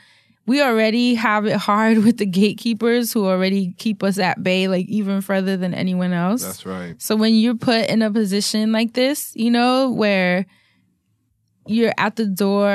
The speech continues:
Speaker 1: of opportunity and someone plays like that, like, it's just so unfortunate. It really, really is. And it's hard because now a lot of, the only thing I will say that's good about this is that I do think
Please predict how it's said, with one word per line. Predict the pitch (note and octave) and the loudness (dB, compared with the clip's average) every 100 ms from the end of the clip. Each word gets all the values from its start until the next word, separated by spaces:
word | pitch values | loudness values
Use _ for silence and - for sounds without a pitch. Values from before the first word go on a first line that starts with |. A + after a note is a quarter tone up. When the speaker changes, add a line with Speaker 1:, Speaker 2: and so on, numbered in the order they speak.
| G3 | 0
Speaker 1:
of | - F#3 F#3 - | 0 0 0 0
opportunity | F3+ F#3+ F#3 G#3 G3+ G3+ G#3 G3+ | -2 -2 -2 -2 0 0 0 0
and | F#3 F#3+ | -2 -4
someone | - G3 F#3+ | -2 0 -2
plays | - F#3 F#3+ | -2 -2 0
like | F#3 F3+ | -2 -2
that, | F3 E3 | -2 -2
like, | D#3+ G3 | -2 -2
it's | B3+ | -2
just | F4 F4+ - | -2 -4 0
so | A3+ G#3+ | 0 0
unfortunate. | E3 F#3+ F3 F3 - - - - _ | -2 -2 -4 -4 -6 -8 -10 -12 _
It | - | -4
really, | G#3 A3 A3 G#3 | 0 0 0 0
really | G3+ F#3 - | 0 0 -2
is. | F3+ F3 F3 - - | -2 -4 -6 -12 -6
And | G3 G3 G3 - | -2 0 -2 -4
it's | G3 - | -6 -4
hard | G#3+ G#3+ G#3+ A3 | 0 0 0 -2
because | G3+ G#3+ F#3 | -4 -4 -2
now | G3 F3+ F#3 G3 | 0 2 2 0
a | |
lot | F#3 F3 F#3 | 0 0 0
of, | F#3 F3+ F3 - _ _ _ _ _ _ _ _ _ _ - | 0 -2 -4 -10 _ _ _ _ _ _ _ _ _ _ -6
the | A3+ - | -2 2
only | D4 D#4+ | 2 0
thing | E4+ D4+ | -2 0
I | A#3+ | 0
will | A3 A3+ | 0 0
say | - | 0
that's | G#3+ G3 F#3+ | -2 -4 -4
good | G3 G3 | -4 -2
about | G3 G3 G#3 | 0 0 0
this | G3+ G3+ F#3 | -2 -2 -4
is | F3 | -2
that | F#3 | 0
I | F3 | 0
do | F#3 G3 | 0 -2
think | G#3 G3 G3 G3 | -2 -2 -2 -4